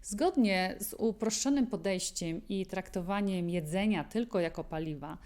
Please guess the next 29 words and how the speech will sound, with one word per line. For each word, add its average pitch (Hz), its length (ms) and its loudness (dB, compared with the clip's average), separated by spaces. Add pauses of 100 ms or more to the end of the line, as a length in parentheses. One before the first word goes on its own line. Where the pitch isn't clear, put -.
(320)
żaden 254 420 4
z - 80 -4
powyższych 220 500 -2
scenariuszy 185 680 -4
nie 170 80 -4
powinien 151 380 -6
się 151 160 -10
wydarzyć. 156 600 -10 (960)
A - 100 -2
jednak 311 280 4
dzieje 277 240 0
się 247 140 -2
tak 247 160 -4
cały 226 260 -2
czas. - 440 -6 (960)
Dlaczego? 196 540 -6 (1160)
Bo 196 100 -2
ludzkie 285 360 0
ciała 247 720 0
nie 294 240 4
są 170 200 -2
silnikami 165 580 -6
spalinowymi. 156 800 -6 (220)
Są 196 280 -2
to 190 120 -4
bardzo 196 440 -2
złożone, 180 640 -2
dynamiczne, 185 880 0
żywotne 185 760 0